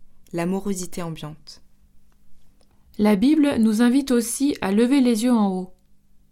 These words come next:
Speaker 2: D'abord pour contempler la beauté de la nature et voir,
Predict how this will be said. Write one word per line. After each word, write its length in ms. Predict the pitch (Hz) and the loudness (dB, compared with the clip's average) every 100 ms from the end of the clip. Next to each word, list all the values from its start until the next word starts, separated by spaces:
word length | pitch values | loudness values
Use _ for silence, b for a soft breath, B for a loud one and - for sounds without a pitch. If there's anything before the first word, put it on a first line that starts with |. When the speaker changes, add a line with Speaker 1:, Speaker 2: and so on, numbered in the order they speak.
| - | -8
Speaker 2:
D'abord 540 | 190 180 208 269 269 | -6 -2 0 -2 -4
pour 220 | - 202 | -10 -10
contempler 520 | - 254 247 214 233 240 | -2 -2 0 -2 -2 -2
la 140 | 190 | -2
beauté 320 | 180 220 262 | -2 0 0
de 100 | 214 | 0
la 140 | 190 190 | -2 -2
nature 600 | 190 - 220 240 262 - - | -4 -4 -4 -4 -6 -14 -8
et 140 | 202 185 | -4 -2
voir, 480 | 202 233 269 - | -2 -2 -4 -6